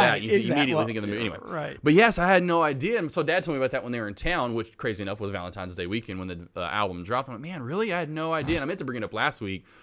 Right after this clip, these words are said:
Speaker 1: But yeah, I had no idea yet. I mean, just, man, which is crazy. Just, all, you spend, essentially just go deaf. Even though you do play music and, eh, maybe not as good as you used to be, but still, you go deaf. That's your,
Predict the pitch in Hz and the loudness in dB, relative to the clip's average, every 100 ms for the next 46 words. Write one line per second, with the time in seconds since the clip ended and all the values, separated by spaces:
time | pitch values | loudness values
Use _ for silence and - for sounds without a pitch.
0 | - 220 160 156 175 170 175 156 139 - | -6 0 2 2 2 4 4 2 0 -4
1 | 135 165 240 247 139 151 139 143 113 - | -10 -10 -10 -8 -6 -4 -2 -4 -6 -2
2 | 156 117 104 113 120 113 143 123 - 196 | 0 0 -4 -6 -6 -4 -4 -6 -4 -4
3 | 180 143 185 147 131 117 120 101 92 120 | -2 -4 -6 -4 -4 -2 0 -2 0 0
4 | 98 - - _ _ _ 180 170 143 123 | 0 -6 -16 _ _ _ 0 0 0 0
5 | 135 131 123 117 117 107 - 90 85 226 | 0 0 -2 -2 -2 -4 -8 -10 -12 -14
6 | 415 381 185 202 208 160 170 117 147 - | -14 -12 -10 -4 -2 0 -2 0 -2 -2
7 | 110 110 - 220 139 160 127 147 175 170 | -6 -6 0 0 2 2 4 2 2 -2
8 | - 160 | -2 -4